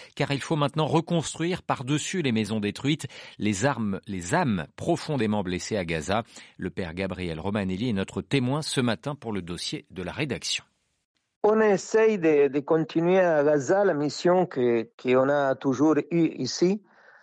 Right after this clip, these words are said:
Speaker 2: Et alors, euh, pour moi, trois priorités qui toujours m'aidaient beaucoup pendant cette guerre terrible. La première chose, c'est la, la conviction que je vais protéger la présence de Jésus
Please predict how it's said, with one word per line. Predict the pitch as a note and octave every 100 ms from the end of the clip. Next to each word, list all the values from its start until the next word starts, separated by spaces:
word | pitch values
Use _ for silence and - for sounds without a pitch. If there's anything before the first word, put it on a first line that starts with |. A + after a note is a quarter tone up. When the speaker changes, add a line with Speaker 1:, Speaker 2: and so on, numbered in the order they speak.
| _
Speaker 2:
Et | - D#3
alors, | D#3 F3+ F3+ -
euh, | D3+ C3+ - -
pour | - C#3+
moi, | E3 F#3+
trois | F#3 F#3+ G3
priorités | G3 E3+ D#3+ D#3+ - F#3+ G#3 A3
qui | F3 D3
toujours | D#3+ D3+ F#3
m'aidaient | G3+ F3+ E3 D3+ G#3+ A3+
beaucoup | D3+ D#3+ - F#3 G3+ F#3
pendant | C#3+ C#3+ D3 D#3 D#3 C#3+ C3+ -
cette | - D#3+ D#3 C#3+
guerre | C#3+ D3+ C3+
terrible. | - C3 D#3+ D#3+ D#3 B2 - _ _ -
La | E3+ E3
première | F3 F#3 F3
chose, | D3 G3 G#3+
c'est | G#3+ D#3
la, | C#3+ C#3+ C#3 C3+ C3 -
la | B2+ B2+ C3
conviction | D3+ F#3 E3+ C#3+ - F3+ F#3+ G#3+
que | G3 C#3+ B2+ C3 -
je | - C3
vais | F3 D#3 F#3+
protéger | F3 E3+ E3 F3 D#3 D3+ G3+ C#3+ A2 A2+
la | C#3
présence | D3 F3 D#3+ G3 G3 -
de | C#3+
Jésus | C3+ D#3 D#3 F#3+ F3+